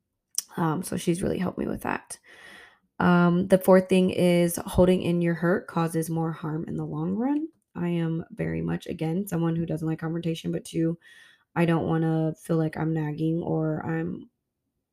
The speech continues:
bringing up, you know, negative vibes or whatever. I will hold in a lot of my hurt. I will hurt and not say a thing. Um, even to the people closest to me, not saying that they're the ones that are hurting me, but even if they did,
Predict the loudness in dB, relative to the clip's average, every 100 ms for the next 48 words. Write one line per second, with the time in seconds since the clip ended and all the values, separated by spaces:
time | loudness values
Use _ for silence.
0 | _ -6 -2 0 2 2 2 0 -2 -18
1 | _ _ _ -6 2 2 2 -2 -4 -6
2 | -8 0 2 4 4 4 2 2 0 0
3 | -2 0 0 0 0 2 2 2 0 0
4 | 2 2 2 -4 -2 -2 2 2 2 2
5 | -4 -12 -6 -6 -6 -4 -2 0 0 0
6 | 0 0 2 -2 -6 -8 -6 -6 -6 -8
7 | -12 -8 -8 -8 -14 -20 -20 -4 4 6
8 | 8 8 10 8 6 4 2 2 0 0
9 | -2 0 4 4 4 2 2 0 0 -2
10 | 0 2 2 -2 -2 -4 -4 0 2 4
11 | 4 2 0 -2 0 -2 -2 0 0